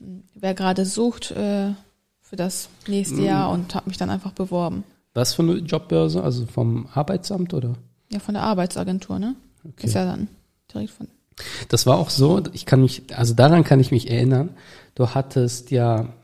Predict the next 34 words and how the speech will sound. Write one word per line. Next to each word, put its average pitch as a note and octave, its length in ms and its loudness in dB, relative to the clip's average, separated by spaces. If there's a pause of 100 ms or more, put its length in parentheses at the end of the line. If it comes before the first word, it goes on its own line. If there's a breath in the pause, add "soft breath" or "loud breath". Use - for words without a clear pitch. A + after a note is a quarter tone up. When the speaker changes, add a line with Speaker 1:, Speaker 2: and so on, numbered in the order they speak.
(220)
Speaker 2:
also A#2 180 0
wir A#2+ 80 8
haben B2 100 6
uns B2+ 120 4
ja C3+ 60 0
in A2+ 80 4
der A#2 60 4
Schule F3 280 0
kennengelernt D#3+ 540 4 (540 loud breath)
und A#2+ 200 -2
dann A#2 220 4
hattest - 380 -6
du C3 40 -2
ja A#2+ 260 2 (560)
keine A#2 340 2
Ausbildungsstelle A#2+ 840 0
gefunden, G3 720 4
oder C3 240 4
wie A#2+ 140 0
war A#2+ 180 8
das? A#2 220 2 (140)
Ich - 140 -12
weiß D3 200 8
auf D3 180 2
jeden F#3+ 260 8
Speaker 1:
Nee, G#3 100 6
Speaker 2:
Fall E3 100 8
Speaker 1:
ich F#3+ 60 8
wollte - 140 4
meinen G3 100 2
Realschulabschluss F#3+ 800 -4
einfach G3+ 260 -8
nachholen. G#3 300 -6
Speaker 2:
Okay. B2 260 0